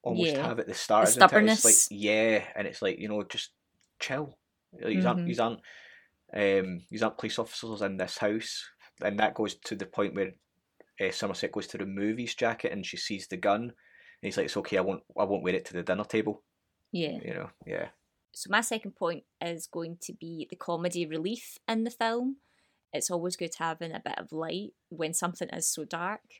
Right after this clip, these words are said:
Speaker 2: especially a film like this. But, um, yeah, like, so, like, the vibrating home, like, joking about that, um, the sort of relationship between both Mills and Somerset when they're, like, putting the mics on and they're, like, shaving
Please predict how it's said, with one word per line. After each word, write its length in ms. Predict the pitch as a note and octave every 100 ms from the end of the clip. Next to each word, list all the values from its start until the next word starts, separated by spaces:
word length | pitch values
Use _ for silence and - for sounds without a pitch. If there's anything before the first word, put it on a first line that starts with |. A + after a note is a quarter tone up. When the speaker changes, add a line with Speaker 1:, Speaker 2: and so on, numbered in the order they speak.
| _ _ -
Speaker 2:
especially 580 | - D#3 - D#3+ D3+ - _ _ F3
a 60 |
film 200 | E3+ D#3
like 200 | D3 -
this. 400 | - E3+ - - - F3+
But, 220 | F3 D#3 - E3
um, 640 | D#3+ D#3+ D#3+ D#3 D3+ -
yeah, 260 | D#3+ F3+ D#3
like, 140 | - -
so, 140 | -
like, 140 | D#3+ -
the 280 | - E3+ D#3+ _ -
vibrating 680 | E3 D#3+ E3+ F3 F3 F3+ E3+
home, 420 | E3+ D#3+ E3 E3+
like, 160 | C#3+ D#3+
joking 340 | D#3+ D#3 D#3+
about 200 | D3+ - -
that, 440 | D#3 D#3 D#3 D#3 - -
um, 1040 | D#3 D#3 D#3 D#3 D3+ D#3 D3+ D3+ D3+ D3+ - - - -
the 540 | E3 E3 D#3+ D#3 D3 -
sort 220 | - -
of 60 | D#3+
relationship 420 | E3 - - -
between 260 | D#3+ E3
both 200 | D#3 D#3 -
Mills 220 | D#3 D3+
and 80 | E3
Somerset 500 | D#3 D#3 E3 E3 -
when 140 | D#3+
they're, 120 | D#3 D3
like, 240 | D3+ -
putting 220 | - - E3
the 60 |
mics 460 | D#3 E3 - - -
on 280 | F#3 F#3 F3+
and 120 | E3+
they're, 100 | D#3
like, 200 | E3 -
shaving 600 | - F3 F3 F3+ E3+